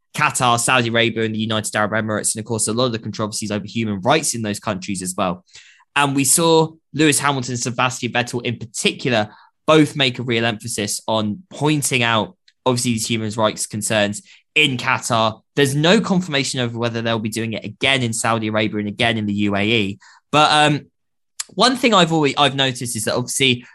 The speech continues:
and I say particularly since twenty twenty, that Formula One and Formula One drivers in particular have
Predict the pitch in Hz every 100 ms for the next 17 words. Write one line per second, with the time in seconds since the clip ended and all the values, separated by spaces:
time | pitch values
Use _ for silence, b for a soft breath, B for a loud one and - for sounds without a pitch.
0 | - 147 147 151 160 160 147 220 196 180
1 | - 151 - - 123 117 104 - 117 110
2 | - 65 - b b b 135 - - 170
3 | 175 147 131 127 120 110 135 123 110 113
4 | 107 123 139 123 120 113 104 - 135 -
5 | 98 90 139 143